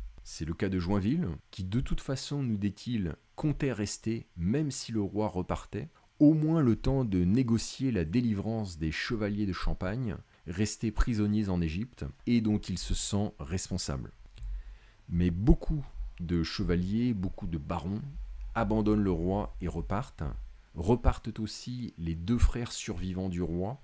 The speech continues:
le comte de Poitiers et le comte d'Anjou, sans que Joinville sache si c'est sur l'ordre du roi ou malgré le désir du roi. Joinville, lui, reste avec le roi,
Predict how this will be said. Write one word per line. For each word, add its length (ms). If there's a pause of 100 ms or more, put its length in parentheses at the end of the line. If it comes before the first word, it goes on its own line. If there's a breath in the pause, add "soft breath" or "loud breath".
le 100
comte 240
de 80
Poitiers 500 (100)
et 80
le 100
comte 240
d'Anjou, 400 (140)
sans 280
que 160
Joinville 520
sache 640
si 180
c'est 180
sur 280
l'ordre 420
du 140
roi 500 (180)
ou 80
malgré 600
le 160
désir 360
du 120
roi. 280 (140)
Joinville, 640
lui, 320 (120)
reste 400
avec 260
le 80
roi, 380